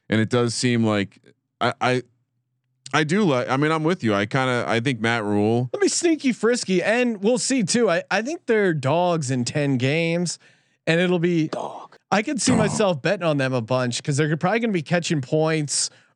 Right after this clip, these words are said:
Speaker 2: early. Uh, well, and, and their schedule early is kind of interesting too. I, even though they play the Eagles the fifth game, I did try and find a price for them to go five and oh to start 'cause
Speaker 1: Ooh, why would you do that, Sean?
Speaker 2: No, if it's like fifty to one, it's
Speaker 1: Just in,
Speaker 2: kind of
Speaker 1: just in
Speaker 2: interesting.
Speaker 1: case.
Speaker 2: I,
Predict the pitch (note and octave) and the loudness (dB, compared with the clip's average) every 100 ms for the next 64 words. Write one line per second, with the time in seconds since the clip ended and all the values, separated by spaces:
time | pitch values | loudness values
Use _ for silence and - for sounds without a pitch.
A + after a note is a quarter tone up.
0 | - F3 G3+ G#3 F3+ D3+ C3+ B2+ - _ | 0 2 4 2 2 2 0 -2 -6 _
1 | _ _ _ - F#3+ G3+ G3+ G3+ F#3+ G#3+ | _ _ _ -4 0 2 2 0 0 2
2 | B3 B3 - A#3+ D4 F#4 E3+ D#3 D#3+ D#3 | 2 0 -2 -2 0 2 2 2 2 2
3 | C#3 C#3 B2+ - D#3+ C#3+ C3 C#3+ C#3 C3 | 0 0 -2 -2 0 0 0 -2 -2 0
4 | A#2 A2 F3 D3+ C3+ C3 B2+ _ _ _ | -2 0 0 2 0 -2 -6 _ _ _
5 | - F#3 F#3 F3 E3 F3 D#3+ D#3 E3+ E3 | -2 2 2 2 2 0 0 0 0 0
6 | C3+ B2+ D#3 B2 C#3+ E3 C3 B2+ D#3 C#3 | 0 -2 -2 -2 -2 0 0 0 -2 -4
7 | - D3+ C#3 D#3+ D3+ B2+ C#3+ C#3+ B2 - | -8 -8 -2 0 0 0 -2 -2 -2 -2
8 | C#3 C3+ - C3 C3 B2+ B2 A#2 C3+ B2+ | 0 -2 -2 -2 0 0 -2 -2 0 0
9 | B2 B2 B2 A2+ - C#3 B2 C3+ A#2+ - | 0 0 0 -2 -2 0 0 0 -2 -4
10 | - _ - G2+ F#3 E4 B3 G#2+ F#2 C3 | -14 _ -2 2 4 4 2 2 2 2
11 | G3 F#3+ G3 G3 F#3+ B2 E2+ - C#2 A#3+ | 0 0 -2 0 0 0 -2 -6 -6 -4
12 | C#4 C4 B3 A#3 - B3 C3+ D3 F3 D3+ | 0 2 2 0 2 0 0 -2 -2 0
13 | E3 C#3+ C3 C3+ D3+ B2+ A2+ E3 D3 C3 | 0 0 0 0 0 0 0 0 0 0
14 | - C#3+ B2+ E3+ E3+ F3 F3 G3 | 0 0 -2 0 0 0 -2 -2